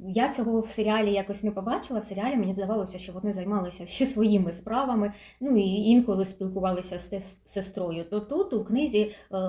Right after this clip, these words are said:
братні стосунки, е, краще передані, і видно, як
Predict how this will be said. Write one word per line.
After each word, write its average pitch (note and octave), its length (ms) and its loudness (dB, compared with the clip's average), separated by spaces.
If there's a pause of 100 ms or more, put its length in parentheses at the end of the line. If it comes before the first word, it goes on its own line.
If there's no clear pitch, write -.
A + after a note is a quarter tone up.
(140)
братні G#3+ 400 -2
стосунки, B3+ 680 -8 (320)
е, - 40 -10 (760)
краще G#3 380 2
передані, A#3 640 2
і F#3 40 0
видно, F#3+ 320 0
як F#3 160 2